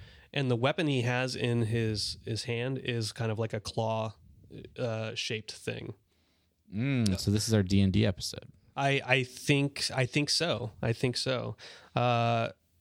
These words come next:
Speaker 1: I, I didn't have too many, uh, other, other than, like,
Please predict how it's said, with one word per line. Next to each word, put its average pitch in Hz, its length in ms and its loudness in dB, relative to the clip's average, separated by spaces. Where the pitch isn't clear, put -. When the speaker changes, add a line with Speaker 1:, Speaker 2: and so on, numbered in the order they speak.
Speaker 1:
I, 139 160 4
I 139 80 0
didn't 147 300 2
have 135 440 0
too 139 220 0
many, 123 540 2
uh, 131 60 -2
other, 135 260 2
other 139 220 4
than, 127 140 4
like, 120 340 0